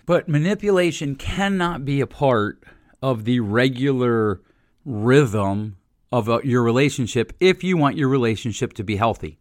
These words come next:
That just isn't how it works. And it doesn't matter your reasoning. I cannot tell you how often I hear, "Yes, I did this, fill in the bad thing, and I am justified in doing it because."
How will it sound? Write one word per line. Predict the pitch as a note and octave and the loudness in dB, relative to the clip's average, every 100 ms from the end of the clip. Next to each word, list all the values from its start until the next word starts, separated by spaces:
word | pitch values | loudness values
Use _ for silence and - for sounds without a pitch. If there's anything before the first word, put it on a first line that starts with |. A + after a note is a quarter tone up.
| _ | _
That | A#2+ | -6
just | A2+ C#3+ C#3+ | -2 -2 0
isn't | B2+ C3+ | 0 0
how | A2+ C3 A2 | 0 0 0
it | |
works. | A2+ G#2+ - - - - | -2 -2 -4 -18 -18 -4
And | F3 | -2
it | E3 B2 | -2 -2
doesn't | E3 F3+ F#3+ G#3+ | 2 2 2 -2
matter | D3 D3+ D#3 D#3 D#3 | 0 4 4 4 4
your | C#3 B2+ A#2 | 2 2 2
reasoning. | B2+ G#2+ F#2+ | 2 0 -4
I | F#2+ | -8
cannot | A2 D#3 F3 - | -6 -2 -2 -4
tell | F#3 F3+ | -4 -2
you | D#3 C#3+ | -2 0
how | C#3+ C3 | 2 2
often | C#3+ C#3+ C#3 | 0 0 -2
I | B2+ B2 | 0 0
hear, | A#2+ B2 G#2+ - | 0 0 0 -2
"Yes, | C3 C#3 A2 - | 0 2 0 -2
I | B2+ D#3 | 2 2
did | B2+ D#3+ D#3 | 2 0 0
this, | C3 C#3+ - - | 2 2 0 -10
fill | - C3 D3+ | 0 2 2
in | D3+ | 2
the | D3+ | 0
bad | A#2 C3 C#3 | 0 0 0
thing, | G#2+ B2+ G2+ F#2 - - | -2 -4 -2 -6 -8 -4
and | C#3 | -2
I | B2 D3 F3 | 2 4 4
am | E3+ D#3 | 4 2
justified | C3+ D#3+ F3 F#3+ F#3+ - E3+ E3+ E3 | 2 4 4 2 -4 0 4 4 4
in | D#3 C3+ | 0 2
doing | E3 D#3 C3+ C3 | 4 4 4 0
it | B2 A2 | -4 -4
because." | B2+ A#2+ - C3 G2+ - - - | -2 -2 2 2 2 -4 -14 -20